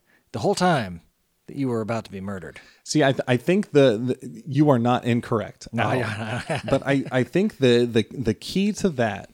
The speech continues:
Speaker 2: would be that I, like, for me, I'm terrified of these things.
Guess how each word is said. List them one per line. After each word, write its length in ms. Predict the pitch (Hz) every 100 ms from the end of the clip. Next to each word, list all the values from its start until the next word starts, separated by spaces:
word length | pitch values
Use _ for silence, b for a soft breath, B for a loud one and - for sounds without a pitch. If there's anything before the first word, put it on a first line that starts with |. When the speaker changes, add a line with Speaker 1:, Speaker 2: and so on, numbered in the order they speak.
| -
Speaker 2:
would 260 | 117 104
be 440 | 104 120 117 113 113 _ _ _ _
that 280 | 107 107 107
I, 240 | - 113 139
like, 240 | 120 120 - -
for 160 | 117 135
me, 380 | 131 175 202 190 _
I'm 160 | 127 147
terrified 520 | - 123 95 - 85
of 80 | 92
these 180 | 104 92
things. 280 | 101 90